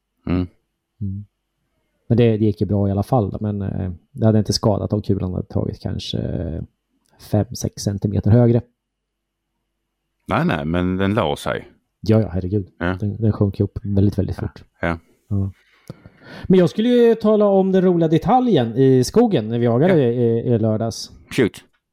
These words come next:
Speaker 2: Ja, eh, Lemmy,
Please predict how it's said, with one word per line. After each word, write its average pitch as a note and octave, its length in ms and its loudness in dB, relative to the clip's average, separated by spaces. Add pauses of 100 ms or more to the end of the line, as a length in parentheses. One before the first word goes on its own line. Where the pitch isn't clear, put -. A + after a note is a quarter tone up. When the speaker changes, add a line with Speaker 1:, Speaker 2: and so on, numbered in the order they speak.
(320)
Speaker 2:
Ja, D3+ 200 2 (340)
eh, D3+ 480 4 (920)
Lemmy, D#3 440 2